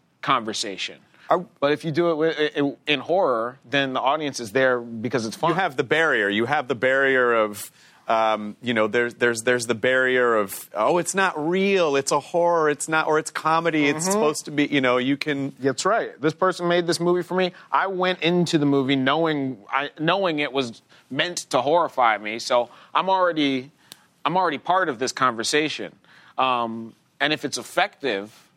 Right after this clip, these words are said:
Speaker 1: you know, that's what, you know, Keegan and I always felt like with, uh, with comedy. It's, you can, you can talk about anything, um,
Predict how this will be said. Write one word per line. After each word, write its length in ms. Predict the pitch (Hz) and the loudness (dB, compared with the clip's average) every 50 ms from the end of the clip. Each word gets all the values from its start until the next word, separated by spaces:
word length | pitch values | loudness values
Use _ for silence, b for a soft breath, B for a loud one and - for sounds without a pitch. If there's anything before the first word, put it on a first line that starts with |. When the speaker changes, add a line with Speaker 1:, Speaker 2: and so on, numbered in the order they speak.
| _ _ 139 | _ _ -4
Speaker 1:
you 60 | 135 | -2
know, 120 | 127 123 | 0 0
that's 180 | 123 143 139 - | 0 0 0 2
what, 200 | 160 147 202 202 | 2 0 0 0
you 80 | - | -4
know, 80 | 123 113 | -8 -8
Keegan 360 | - - 160 156 139 139 120 | -2 0 0 0 0 0 -2
and 80 | 113 113 | 0 0
I 100 | 110 107 | 0 2
always 320 | 107 113 113 104 - - - _ _ | 0 0 -2 -4 -8 -12 -16 _ _
felt 340 | _ - - 147 127 123 104 | _ -2 2 2 2 2 2
like 180 | 117 110 107 98 | 2 0 0 0
with, 260 | 104 110 101 - - | -4 -8 -8 -4 0
uh, 220 | 113 107 107 104 104 | 2 2 2 2 0
with 140 | 110 107 - | -2 -4 -2
comedy. 440 | - 139 139 139 135 117 98 95 | 0 2 2 2 2 -2 -6 -8
It's, 320 | 85 90 98 - - - b b b b b b b b _ - | -10 -12 -14 -14 -16 -16 b b b b b b b b _ -2
you 140 | 143 147 | 0 0
can, 380 | 139 170 151 147 143 139 123 - - | 2 0 0 0 -2 -6 -8 -6 -4
you 80 | 165 156 | -2 -2
can 140 | 165 143 127 | 0 -2 0
talk 260 | - 165 156 156 - | 0 2 0 0 0
about 280 | 151 139 131 123 120 123 | 0 2 2 2 2 2
anything, 640 | 139 156 156 135 - - 117 98 90 87 90 95 98 - _ _ _ _ - | 0 0 -2 -2 -4 -8 -8 -8 -8 -10 -14 -18 -20 -20 _ _ _ _ -2
um, 560 | 113 107 104 101 98 101 98 95 95 107 | 0 2 2 2 0 -2 -4 -6 -8 -10